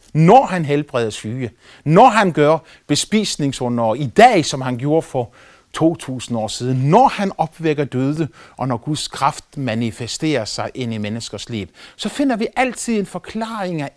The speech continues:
en eller anden art, øh, som ligesom kan tilfredsstille os, så vi kan bortforklare Guds mirakel, fordi sandheden om hans eksistens er ganske enkelt for ubehagelig.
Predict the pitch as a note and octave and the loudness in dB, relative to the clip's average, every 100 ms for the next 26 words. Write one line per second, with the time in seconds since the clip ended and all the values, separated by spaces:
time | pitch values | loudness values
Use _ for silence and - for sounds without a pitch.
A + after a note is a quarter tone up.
0 | - B3+ A#3+ F#3+ D3+ - E3 F3+ D#3+ F3+ | -4 -2 0 0 -4 -6 -6 -8 -8 -6
1 | C#3+ _ _ _ _ _ _ _ _ - | -8 _ _ _ _ _ _ _ _ -4
2 | A#2 A2+ A2+ G#2+ G#2 - E3+ F3 F#3 E3 | -4 -2 -4 -6 -8 -4 -2 -2 -4 -6
3 | C#3+ - C#3 - C4+ - A#3 E3 G#2+ G2 | -8 -8 -6 -4 -4 -4 -4 -2 -4 -6
4 | - - - B2+ A#2+ C3+ - G3+ A#3+ - | -10 -10 -8 -10 -4 -6 0 2 2 -2
5 | - F#3 - A#2+ F#2 F#2 F#2 _ _ _ | -10 -10 -6 -8 -6 -10 -16 _ _ _
6 | _ E3 E3+ - A#2+ A2 A#2 A2 - _ | _ -4 -2 -6 -2 -2 -2 -8 -10 _
7 | _ - C3 B2+ - D3 F3 C#3+ B2 G#2 | _ -10 -6 -6 -4 -4 -4 -6 -6 -6
8 | G2 _ _ _ _ A2 G2 C#3 - A#2 | -10 _ _ _ _ -12 -6 -8 -6 -10
9 | - - A#2+ G2 - - _ _ _ _ | -12 -8 -8 -8 -12 -14 _ _ _ _
10 | _ - A#2 G2+ G#2+ - F#2+ F#2+ - G2 | _ -14 -12 -10 -10 -10 -10 -10 -12 -12
11 | G2+ F#2 E2 F2 | -10 -10 -10 -12